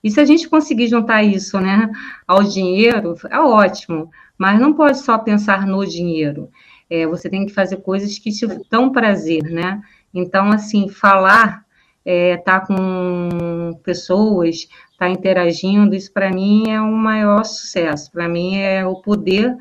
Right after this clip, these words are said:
que eu tenho de poder falar a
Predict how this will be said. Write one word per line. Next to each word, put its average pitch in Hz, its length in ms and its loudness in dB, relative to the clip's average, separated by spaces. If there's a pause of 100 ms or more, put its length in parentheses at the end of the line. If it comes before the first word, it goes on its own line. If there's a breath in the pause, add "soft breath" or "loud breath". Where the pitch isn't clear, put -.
(360 loud breath)
que - 100 -8
eu 208 120 -2
tenho 196 320 0
de 208 100 -4
poder 202 320 -4
falar 202 720 2
a 175 580 -4